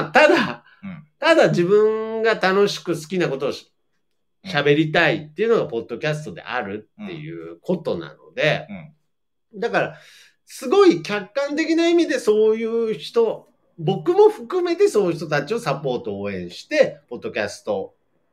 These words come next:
Speaker 1: ターの地位を向上させたいと思ってるので。
Speaker 2: それ何がサポートになるの？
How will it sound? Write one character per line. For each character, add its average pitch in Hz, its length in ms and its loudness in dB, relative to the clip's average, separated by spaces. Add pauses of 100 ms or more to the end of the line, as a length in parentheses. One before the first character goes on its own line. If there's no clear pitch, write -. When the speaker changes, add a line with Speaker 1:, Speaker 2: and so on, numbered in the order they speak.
(240)
Speaker 1:
タ 92 400 -10
ー - 60 -10
の 302 340 -4 (220)
地 101 200 -10
位 95 40 -8
を - 80 -8
向 101 200 -8
上 92 100 -14
さ 90 160 -18
せ 104 140 -12
た 196 180 0
い 76 100 -2
と 76 80 -12
思 101 200 -10
っ - 60 -20
て - 100 -14
る 76 180 -16
の - 120 -20
で。 139 300 -4 (100)
Speaker 2:
そ - 140 -18
れ 220 160 -12
何 294 300 -8
が 131 80 -4
サ 117 160 -8
ポ 117 180 -8
ー 110 80 -12
ト 107 60 -6
に 104 80 -2
な 98 100 -4
る 87 80 -6
の？ 80 60 -10